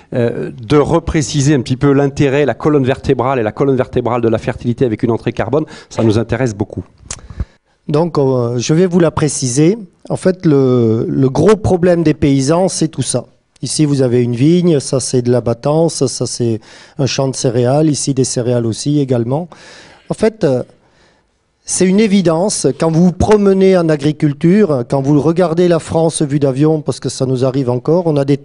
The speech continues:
Speaker 2: moi, j'ai un très mauvais bilan carbone. Hein, mais il est très bon quand je vois ce que font les agriculteurs et la séquestration qui, de carbone qu'ils peuvent mettre dans les sols.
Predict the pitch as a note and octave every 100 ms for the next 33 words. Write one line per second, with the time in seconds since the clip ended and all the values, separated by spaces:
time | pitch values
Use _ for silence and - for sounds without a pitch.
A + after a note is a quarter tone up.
0 | F#3+ D#3+ F#3 E3+ D3+ C#3+ F3 E3+ D3+ E3
1 | D3 D3 C#3 C#3+ C3 B2+ A2+ A2+ _ _
2 | _ _ _ _ _ _ _ _ C3 C3
3 | F#3 C#3+ D3 C#3+ C#3 - E3+ D#3+ F3 A3+
4 | - D3 C#3+ C3+ D#3+ F3 G3 A#3 G3+ -
5 | D#3+ - F#3+ F#3+ D#3+ D#3 D3 D3+ D3+ C#3
6 | D#3+ F#3 E3+ D3 - D#3 D3+ - C#3+ -
7 | E3+ F3 E3 C#3 C3+ C#3 D3 C#3 D#3+ D#3+
8 | D3 - B2+ C3 C#3 C#3+ C3 B2 A#2+ -
9 | B2 D3